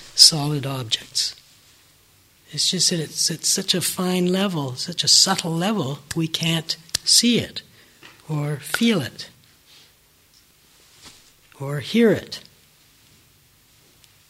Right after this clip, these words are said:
Is the, the, the, the earth, the earth seems so solid. You know, we have this assumption that the earth is solid. It's, you know, it's the ground, it's the bedrock, it's,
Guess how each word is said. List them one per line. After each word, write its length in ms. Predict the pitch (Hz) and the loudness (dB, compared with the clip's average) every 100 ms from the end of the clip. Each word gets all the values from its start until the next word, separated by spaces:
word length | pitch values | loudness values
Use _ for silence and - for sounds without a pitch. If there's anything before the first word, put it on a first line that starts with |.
| _ _ _ _ _ _ _ _ _ _ _ _ _ _ _ _ - _ - _ _ _ _ - | _ _ _ _ _ _ _ _ _ _ _ _ _ _ _ _ -20 _ -20 _ _ _ _ -16
Is 260 | 156 - - | -8 -6 -6
the, 340 | 151 160 131 - - | -4 -4 -4 -6 -4
the, 200 | 175 156 | 0 2
the, 320 | 165 175 175 185 | 6 4 4 2
the 260 | 170 170 | 4 4
earth, 520 | 208 277 175 - 214 139 | 4 4 4 0 -10 -6
the 200 | 156 156 | -6 0
earth 260 | 262 269 | 0 0
seems 400 | - - 156 156 | 0 0 0 0
so 240 | - 202 214 | -2 -4 -2
solid. 640 | - 208 202 214 117 104 - | 0 0 -2 -6 -6 -10 -10
You 100 | 170 | -6
know, 120 | 180 | -6
we 140 | 180 165 | -2 0
have 220 | 226 233 | -2 0
this 180 | 247 220 | 2 4
assumption 600 | - - 226 226 160 139 | 4 4 4 4 4 2
that 140 | 139 | -2
the 160 | 151 143 | -4 0
earth 240 | 190 170 | 0 0
is 220 | 143 - - - | 0 0 -2 -4
solid. 560 | - - 170 160 117 - - - _ 147 | 0 2 2 -2 -6 -10 -18 -20 _ -8
It's, 320 | 139 123 - - - | -8 -8 -14 -18 -12
you 140 | 151 | -8
know, 120 | 143 | -4
it's 180 | 151 - | -2 -2
the 100 | 139 | -2
ground, 540 | 120 139 151 156 147 | -6 -4 -2 -2 -2
it's 160 | 120 - | -2 -2
the 140 | 123 | -2
bedrock, 600 | 123 165 156 139 120 - 135 | -2 0 0 -4 -6 -8 -8
it's, 160 | - | -8